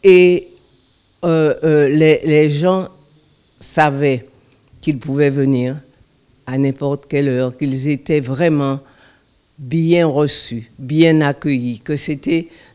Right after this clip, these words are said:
une bénédiction chaque fois qu'ils venaient parce que c'était une richesse. On découvrait justement l'âme. Le, le pays,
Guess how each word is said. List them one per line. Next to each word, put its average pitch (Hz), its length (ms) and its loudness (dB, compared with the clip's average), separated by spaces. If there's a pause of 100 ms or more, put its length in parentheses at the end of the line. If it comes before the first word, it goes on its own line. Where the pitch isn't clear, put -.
une 160 200 -2
bénédiction 165 840 0
chaque - 280 -8
fois 147 200 -4
qu'ils 147 180 -6
venaient 175 320 -4
parce 160 320 -10
que 160 100 -6
c'était 156 360 -6
une 151 260 -6
richesse. 165 600 -4 (200)
On 180 140 0
découvrait 208 880 -2 (500)
justement 139 640 -4 (220)
l'âme. 143 500 0 (1500)
Le, 180 300 2
le 185 180 2
pays, 220 540 2